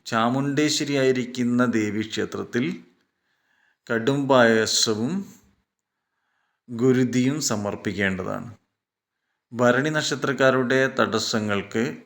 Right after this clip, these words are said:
ചാമുണ്ടേശ്വരി ക്ഷേത്രത്തിൽ കടും പായസവും ഗുരുതിയും സമർപ്പിച്ച് നിത്യവും പ്രാർത്ഥന, അം-, ദേവിയെ പ്രാർത്ഥിച്ച് ലളിതാ സഹസ്രനാമങ്ങൾ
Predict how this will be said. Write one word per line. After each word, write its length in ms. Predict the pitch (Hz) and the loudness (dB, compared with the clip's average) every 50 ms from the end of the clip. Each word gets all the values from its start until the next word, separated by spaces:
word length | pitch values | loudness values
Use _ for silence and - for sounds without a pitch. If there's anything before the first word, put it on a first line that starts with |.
| _ _ _ - | _ _ _ -4
ചാമുണ്ടേശ്വരി 1000 | 123 113 110 110 113 123 127 127 117 123 123 127 127 123 - 127 123 120 127 127 | -2 -2 -2 -2 -2 -2 -2 -2 -2 -2 -2 -2 -2 -4 -4 -4 -4 -2 -4 -6
ക്ഷേത്രത്തിൽ 680 | 127 - - 107 95 - 104 101 95 - - 131 139 180 202 202 - - - - - _ _ _ _ _ _ _ _ _ - - _ _ _ _ | -6 -4 -2 -2 -2 -2 -4 -8 -8 -4 -2 -2 0 0 -2 -4 -8 -14 -20 -20 -20 _ _ _ _ _ _ _ _ _ -20 -20 _ _ _ _
കടും 400 | 117 113 107 131 131 135 139 131 | -6 -4 -2 -2 -2 -2 2 4
പായസവും 580 | 127 117 110 107 104 - - 113 110 123 123 | 4 4 4 4 0 -2 -4 -4 -4 -4 -4
ഗുരുതിയും 480 | 104 107 101 98 104 95 92 117 135 131 | -4 -4 -4 -6 -6 -4 -4 -2 -2 -2
സമർപ്പിച്ച് 760 | 120 - 98 92 92 95 92 - - 104 92 - - 131 147 165 - - _ _ _ _ _ _ _ _ _ _ _ _ _ _ _ _ _ _ _ - | -2 -2 -2 -2 -2 -4 -6 -8 -12 -14 -12 -8 -8 -6 -6 -8 -10 -14 _ _ _ _ _ _ _ _ _ _ _ _ _ _ _ _ _ _ _ -6
നിത്യവും 720 | 123 127 131 123 127 - - - 165 160 165 175 196 214 233 254 - - - - _ _ _ _ _ _ _ _ _ _ _ _ _ _ _ _ _ _ _ _ _ _ _ _ 127 | -2 -2 -2 -2 -2 -6 4 8 8 8 8 6 4 2 0 -2 -4 -8 -14 -20 _ _ _ _ _ _ _ _ _ _ _ _ _ _ _ _ _ _ _ _ _ _ _ _ -4
പ്രാർത്ഥന, 720 | 127 127 127 127 131 135 131 131 - - - 147 151 156 131 - - | -2 0 0 2 0 0 -2 -4 -2 4 4 6 6 6 4 4 2
അം-, 500 | 120 120 123 123 127 127 - - 135 120 | 0 2 2 0 -4 -6 -8 -8 0 4
ദേവിയെ 400 | 127 120 123 120 120 127 139 147 | 6 6 8 8 6 6 6 4
പ്രാർത്ഥിച്ച് 840 | 143 - - 117 113 110 113 113 113 - 127 117 - - 147 165 - - - - _ _ _ _ _ _ _ _ _ _ _ _ _ _ _ _ _ | 4 6 6 6 8 8 6 4 2 -2 -6 -8 -6 -4 -2 -2 -4 -4 -10 -18 _ _ _ _ _ _ _ _ _ _ _ _ _ _ _ _ _
ലളിതാ 580 | 131 131 143 143 143 147 151 135 156 170 180 185 | 0 4 4 4 6 4 2 4 2 2 2 2
സഹസ്രനാമങ്ങൾ 1400 | 180 - - 135 123 120 131 127 - - - 127 139 143 143 135 123 113 104 104 101 101 104 104 104 107 110 | 0 2 2 2 2 2 2 2 2 0 0 0 2 2 2 2 2 2 2 0 0 -2 -6 -6 -4 -4 -4